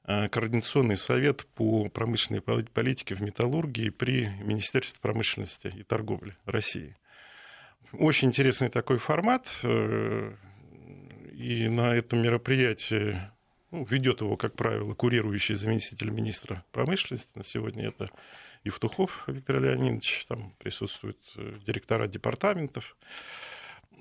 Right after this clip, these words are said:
Приглашаются представители там каких-то других, э, министерств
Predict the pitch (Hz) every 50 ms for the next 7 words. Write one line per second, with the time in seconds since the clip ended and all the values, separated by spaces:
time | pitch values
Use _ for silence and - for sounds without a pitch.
0 | 117 - _ _ _ _ - _ - - - - - - 165 - - - - 117
1 | 113 127 131 123 - - 151 135 123 117 104 - - - - 110 95 - - 107
2 | - - - 127 123 120 113 - - 110 104 110 107 - 104 107 - - 113 -
3 | - 104 - - 113 113 113 143 185 208 - - - - - 127 123 113 117 117
4 | 104 101 101 101 101 104 113 117 123 123 - - - - 131 123 117 - - -
5 | - -